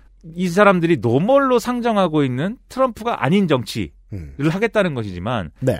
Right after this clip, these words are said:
Speaker 1: 사실은 트럼프의 정치라는 애브노멀의, 애브노멀로 평가되는 트럼프의 정치에는 또 미국의 엘리트들이 거부할 수 없는 그리고 사실은 엘리트들이 만들어낸 개념들이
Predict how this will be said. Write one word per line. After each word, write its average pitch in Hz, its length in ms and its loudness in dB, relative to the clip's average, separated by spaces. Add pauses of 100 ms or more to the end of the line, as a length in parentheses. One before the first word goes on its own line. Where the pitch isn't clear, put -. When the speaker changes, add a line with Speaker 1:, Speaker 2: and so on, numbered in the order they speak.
Speaker 1:
사실은 135 460 -4 (340)
트럼프의 196 800 0
정치라는 123 580 -2
애브노멀의, 127 880 0
애브노멀로 156 540 4
평가되는 120 680 -2 (280)
트럼프의 202 420 0
정치에는 117 580 -2 (360)
또 196 160 8
미국의 139 540 2
엘리트들이 135 840 2
거부할 143 460 2
수 131 120 -2
없는 104 320 -2
그리고 127 220 -4
사실은 190 480 -4
엘리트들이 143 540 -2
만들어낸 131 560 0
개념들이 120 560 -2